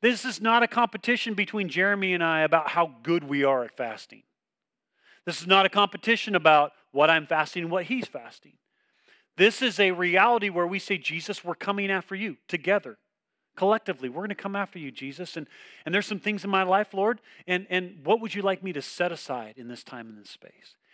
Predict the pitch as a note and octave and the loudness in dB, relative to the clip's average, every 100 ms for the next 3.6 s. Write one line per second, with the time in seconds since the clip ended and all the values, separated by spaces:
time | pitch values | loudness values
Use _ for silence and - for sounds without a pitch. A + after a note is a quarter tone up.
0 | _ D#3+ F3+ E3+ E3 G#3 G3 F3+ D3+ D3+ | _ -4 -2 0 -2 -4 -8 -6 -6 -6
1 | F3 F3+ F3+ - C3 D3+ D#3 E3 F3 - | -8 -8 -10 -10 -10 -8 -10 -10 -10 -6
2 | G3 - D#3+ D#3+ E3+ F#3+ E3 C#3+ D#3+ - | -6 -6 -8 -4 -2 -2 -8 -10 -12 -8
3 | E3 C#3+ - C3+ D3+ G#3+ | -8 -8 -6 -8 -6 -10